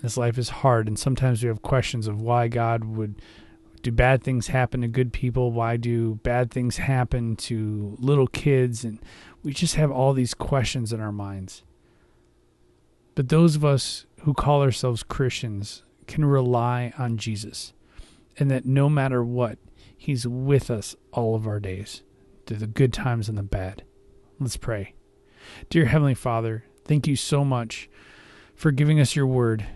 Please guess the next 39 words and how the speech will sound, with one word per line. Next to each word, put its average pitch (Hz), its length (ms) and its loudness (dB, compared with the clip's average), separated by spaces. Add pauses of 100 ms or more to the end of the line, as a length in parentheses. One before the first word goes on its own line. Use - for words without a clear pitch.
(140)
and 139 100 2
for 139 140 0
giving 143 260 0
us 139 200 2
people 131 680 0 (520)
like 123 280 0
Bart 117 360 -2
who 131 680 2
wrote 131 300 2
this 123 160 0
song. 107 420 -6 (640)
And 120 680 -2 (840)
even 151 300 2
though 139 580 4 (200)
he 165 420 0
went 147 240 0
through 143 160 0
some 135 180 0
tough 131 260 -2
times, 123 580 -2 (680)
he - 100 -2
was 139 140 6
able 147 220 6
to 143 80 4
write 131 240 4
a - 20 4
song 117 560 0
that's 113 300 -6
really 135 180 2
comforting 123 600 0
to - 100 -12
people 127 400 -2
who - 140 -4
are 120 120 2
also 117 300 -2
going 107 280 -6
through 113 180 -8
tough 107 260 -10
times. 113 420 -12